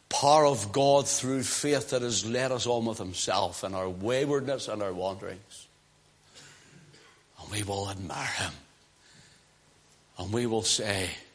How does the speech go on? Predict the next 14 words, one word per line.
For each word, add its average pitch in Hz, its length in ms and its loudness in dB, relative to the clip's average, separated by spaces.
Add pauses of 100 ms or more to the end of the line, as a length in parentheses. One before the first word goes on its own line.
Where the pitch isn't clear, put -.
(300)
well, 80 120 -8
I 101 160 4
will 143 140 0
say, - 300 -4 (1000)
"Oh, 120 580 4
Lord 120 580 0
Jesus, - 920 -8
there 110 240 -2
is 98 360 -4 (180)
no 104 340 -4
one 90 680 -4 (1000)
like 76 420 -8
you, 156 180 -8
Lord." - 480 -8